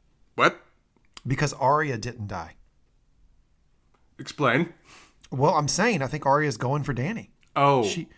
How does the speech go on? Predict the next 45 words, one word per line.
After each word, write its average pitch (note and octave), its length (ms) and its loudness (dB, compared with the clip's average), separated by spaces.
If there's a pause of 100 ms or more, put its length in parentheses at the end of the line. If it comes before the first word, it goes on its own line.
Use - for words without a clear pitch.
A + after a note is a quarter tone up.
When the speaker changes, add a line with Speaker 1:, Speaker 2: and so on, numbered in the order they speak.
(120)
Speaker 2:
she - 140 2
Speaker 1:
Oh, B2 40 6
Speaker 2:
came A#2 80 2
Speaker 1:
that's G#3+ 160 6
Speaker 2:
to G#3+ 60 4
the E3+ 40 4
Speaker 1:
why D3+ 80 8
you C#3 100 4
Speaker 2:
city. F#3+ 160 2
Speaker 1:
feel C#3+ 100 4
bad A#2 300 4
for - 80 -12
Dany. G#2 200 0
I A2 100 2
got G#2+ 300 0
you A2+ 60 -8
now. F#2+ 140 -6
Yeah. G2 60 -12
Speaker 2:
Yeah, G3 180 4
that's E3 120 0
what F3 60 -2
I'm D#3+ 40 -2
saying. G3 320 -2
Like, C#3+ 160 -6
uh, F3+ 140 -10
Dany F3 540 -4 (140)
would C#3+ 200 -8
probably G3 400 0
skate. F#3+ 600 -8 (200)
And C#3+ 100 -8
I'm E3+ 80 -6
not G3 140 -8
sure G3+ 180 -6
Jon D3+ 400 -6
would B2+ 160 -10
kill A#2+ 200 -12
her, A2+ 100 -8
but A2 120 -10
I B2+ 120 -4
think E3 200 -10
Arya, C3+ 440 -4
having E3+ 340 -6
survived B2+ 440 -6
and G#2+ 80 -14
having E3 400 -8